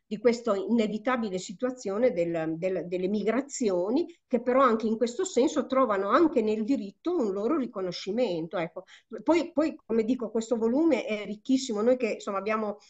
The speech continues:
un po' analizzato tutti i documenti per, per, per ordinarli all'interno del volume, eh, abbiamo veramente riscoperto una ricchezza, una ricchezza di, anche di proposte concrete,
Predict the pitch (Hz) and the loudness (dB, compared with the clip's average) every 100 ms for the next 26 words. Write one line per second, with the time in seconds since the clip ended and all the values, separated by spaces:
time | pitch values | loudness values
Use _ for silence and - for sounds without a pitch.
0 | - 202 247 240 214 208 202 233 233 220 | -10 -2 2 2 2 -2 -2 -2 -2 -4
1 | 185 226 - 220 196 180 185 208 208 240 | -6 -6 -6 -8 -8 -6 -8 -2 2 4
2 | 208 185 185 196 185 185 190 185 185 - | 4 0 -4 -6 -8 -4 -4 -4 -6 -18
3 | _ 220 214 202 202 220 254 247 208 185 | _ 0 2 2 2 4 6 4 2 -2
4 | 185 185 247 226 196 220 226 254 214 220 | -2 0 0 -2 -4 -4 -2 -2 0 0
5 | 269 285 - - 196 185 - 214 262 240 | 2 0 -4 -6 0 0 2 4 4 4
6 | 226 226 240 233 233 277 247 202 202 - | 2 0 2 2 2 4 4 2 -4 -8
7 | 254 240 202 208 233 254 208 208 - 247 | -6 -2 0 0 0 0 0 -2 -4 -4
8 | 220 214 _ 196 180 175 170 175 185 190 | -4 -6 _ -4 -2 -2 -2 -2 -2 -2
9 | 214 - 247 - 196 180 190 180 226 262 | -2 0 0 0 -4 -4 -2 0 0 0
10 | 214 - 220 - 220 - - 220 226 226 | -2 -4 -6 -6 -8 -8 -6 -2 -2 -2
11 | 202 226 285 | -4 -2 0